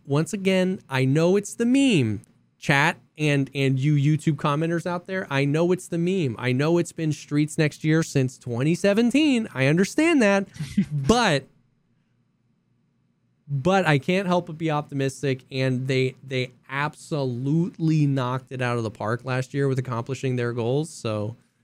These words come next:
Speaker 1: maybe, just maybe, we get it, or at least something. Oh yeah, and that's actually true. Somebody in chat said they have never talked more about the release of the game. He said,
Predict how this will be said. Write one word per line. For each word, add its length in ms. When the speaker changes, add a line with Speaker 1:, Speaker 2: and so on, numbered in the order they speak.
Speaker 1:
maybe, 880
just 480
maybe, 480
we 220
get 240
it, 140
or 180
at 140
least 360
something. 400
Oh 120
yeah, 320
and 100
that's 160
actually 280
true. 200
Somebody 220
in 60
chat 200
said 280
they 220
have 180
never 340
talked 340
more 300
about 380
the 80
release 360
of 120
the 80
game. 260
He 180
said, 420